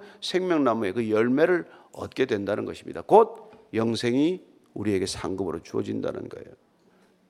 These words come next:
그래서 우리가 로마서 육 장 이십일 절을 읽고 마치도록 하겠습니다. 시작.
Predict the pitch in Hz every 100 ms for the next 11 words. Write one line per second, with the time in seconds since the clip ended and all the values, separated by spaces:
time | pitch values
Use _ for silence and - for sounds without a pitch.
0 | _ - - _ _ _ _ _ _ _
1 | _ _ _ _ _ _ _ _ _ -
2 | _ - _ - 127 127 127 135 107 -
3 | - - 123 196 175 123 143 - 151 117
4 | 101 - 143 127 139 113 95 101 92 90
5 | - - - - - - - - - -
6 | - _ _ _ - _ _ _ _ _
7 | _ - - - 104 107